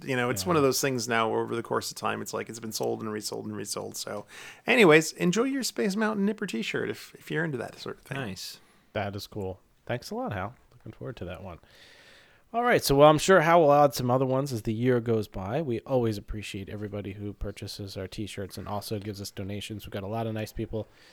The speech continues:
Speaker 2: sending in their donations to keep us on the air. Uh, you can just go right directly to retro W D W dot com, and in the upper right-hand side corner,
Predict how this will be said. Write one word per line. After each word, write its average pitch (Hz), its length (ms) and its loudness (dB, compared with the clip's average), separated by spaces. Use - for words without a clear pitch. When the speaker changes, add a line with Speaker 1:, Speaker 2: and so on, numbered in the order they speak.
Speaker 2:
sending 139 320 4
in 131 80 4
their 123 120 6
donations 117 560 0
to 113 60 -8
keep 117 220 -8
us 113 140 -4
on 104 160 -2
the 101 160 -8
air. 107 300 -4
Uh, 95 320 -4
you 95 100 -8
can 104 80 -10
just 104 180 -8
go 107 100 -4
right 110 340 -2
directly 104 400 -4
to 101 180 -8
retro 110 340 -4
W 92 300 -8
D 90 140 -10
W 87 240 -12
dot 78 180 -14
com, 311 320 -2
and 92 300 -10
in 92 100 -14
the 92 80 -14
upper 92 180 -14
right-hand 95 480 -12
side - 360 -12
corner, 160 320 -4